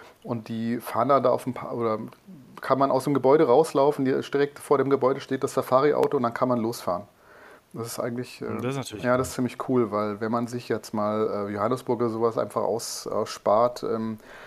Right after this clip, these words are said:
Speaker 1: kann man dann relativ easy eigentlich in so vier, fünf Stunden an der Grenze sein zu Botswana. Man kann sich dann überlegen, was man dort macht. Also ich habe jetzt mal zum Beispiel im Madikwe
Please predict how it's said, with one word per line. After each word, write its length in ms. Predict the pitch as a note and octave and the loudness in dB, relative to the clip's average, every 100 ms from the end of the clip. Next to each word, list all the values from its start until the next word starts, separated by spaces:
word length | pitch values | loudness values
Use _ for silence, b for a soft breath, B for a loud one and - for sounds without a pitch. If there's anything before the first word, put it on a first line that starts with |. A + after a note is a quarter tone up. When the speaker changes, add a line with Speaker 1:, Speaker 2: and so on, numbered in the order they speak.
| B _ | B _
Speaker 1:
kann 240 | - A#2 | -2 0
man 240 | C3 B2+ A#2+ | 2 2 2
dann 240 | A#2 B2 | 2 0
relativ 640 | A2+ B2 C#3 C3 C3+ B2 - - | -2 0 0 0 -4 -4 -10 -8
easy 480 | C3+ D3 C3 G#2 F2+ | -6 -4 -6 -4 0
eigentlich 800 | G2+ G#2+ A#2+ - A#2 B2+ B2+ - | 0 0 -6 -6 -4 -4 -6 -10
in 260 | A2 G#2+ | -8 -6
so 220 | A2 A2 G#2+ | -6 -6 -8
vier, 420 | - - C3 C#3 | -12 -6 -2 -2
fünf 340 | - C3 B2+ | -2 -2 -2
Stunden 720 | - A#2+ C3+ C3+ B2+ B2+ B2+ B B B B B | -4 -4 -4 -4 -2 0 -2 B B B B B
an 140 | A#2+ A#2 | -4 -2
der 100 | A#2+ | -2
Grenze 460 | - A2 C#3 - | -2 -2 0 -2
sein 480 | D#3 D#3 D#3 E3+ F3+ | 4 6 6 4 0
zu 180 | F3 E3 | -2 0
Botswana. 840 | D3+ D3+ - - C#3 D#3+ E3+ F3+ G3+ - - - _ - - | 4 2 2 0 2 2 2 0 -4 -12 -20 -20 _ -14 -10
Man 200 | B2 B2+ | -6 -4
kann 260 | - C#3+ F3+ | 2 2 2
sich 100 | F3 | 0
dann 160 | D3+ | 0
überlegen, 400 | D3 C#3+ C3+ D#3+ | 4 4 4 2
was 160 | C#3+ - | 0 0
man 140 | C3 | 2
dort 180 | B2 B2+ | 2 2
macht. 300 | B2 C3 - | 0 0 -2
Also 340 | - B2+ C3 A#2 A#2 - D3+ _ | -6 -4 -4 -6 -10 -16 -18 _
ich 140 | - C#3+ | -4 0
habe 140 | C#3 | 2
jetzt 220 | C#3+ - | 2 0
mal 220 | C#3 B2+ B2 | 0 0 0
zum 140 | B2 | -2
Beispiel 260 | B2 - B2 | -2 -4 -2
im 140 | A#2+ | 0
Madikwe 640 | A#2 A#2 F3 - B2 B2+ | 0 0 -4 0 2 2